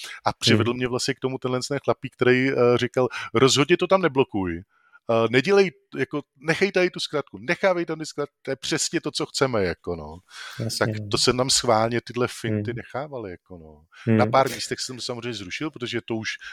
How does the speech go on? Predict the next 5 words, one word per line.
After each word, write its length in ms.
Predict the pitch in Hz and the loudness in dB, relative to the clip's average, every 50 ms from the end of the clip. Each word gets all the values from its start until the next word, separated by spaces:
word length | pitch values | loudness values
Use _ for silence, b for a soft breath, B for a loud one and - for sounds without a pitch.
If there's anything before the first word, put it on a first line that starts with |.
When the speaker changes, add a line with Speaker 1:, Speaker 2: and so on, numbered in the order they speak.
| B B | B B
Speaker 1:
narušilo 440 | 110 104 110 101 - - 113 95 87 | 2 2 2 2 0 0 0 0 0
moc, 500 | 82 78 78 85 117 170 - - - - - B B B B B B B B | -2 -4 -4 -4 -4 -2 2 2 0 0 0 B B B B B B B B
ale, 500 | 98 98 101 101 104 107 101 104 110 - | 2 4 4 6 6 6 6 4 2 2
ehm, 840 | - 110 104 101 98 98 98 101 95 95 98 95 92 95 104 104 110 110 - 139 156 165 180 185 165 165 | 2 2 2 4 4 4 4 2 2 0 -2 -4 -6 -8 -10 -12 -14 -16 -20 -20 _ _ -20 -18 -8 -8
jako, 320 | 160 - - - 165 151 | -8 -8 -4 -4 -4 -4